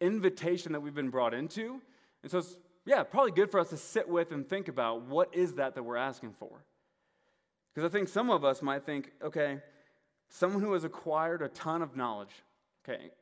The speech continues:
incredibly well read, has read all the different books about the different cultural moments that we're in. Let's go to this person for the perfect answer that we need to this really hard question." Or,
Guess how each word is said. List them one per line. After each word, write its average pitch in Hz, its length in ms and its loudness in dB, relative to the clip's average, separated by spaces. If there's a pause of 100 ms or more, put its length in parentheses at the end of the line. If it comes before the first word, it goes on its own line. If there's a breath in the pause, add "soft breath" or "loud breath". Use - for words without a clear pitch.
(100)
incredibly 170 640 -4
well 143 320 2
read, 156 580 -2 (320 soft breath)
has 143 200 -4
read 151 200 4
all 160 180 4
the 180 80 0
different 151 320 -4
books 185 280 2
about 143 180 -2
the 127 80 -10
different 135 340 -8
cultural 170 360 -2
moments 175 380 -2
that 175 120 -2
we're 170 140 -2
in. 160 400 -2 (600 loud breath)
Let's 202 200 2
go 240 160 6
to 190 40 -2
this 190 200 4
person 151 400 -2
for 156 100 -6
the 131 80 -4
perfect 190 560 -6
answer 175 240 -4
that 151 220 -4
we 156 180 -2
need 143 460 -2
to - 80 -16
this 127 240 -10
really 151 280 -6
hard 135 360 -2
question." - 480 -6 (1000 soft breath)
Or, 180 440 2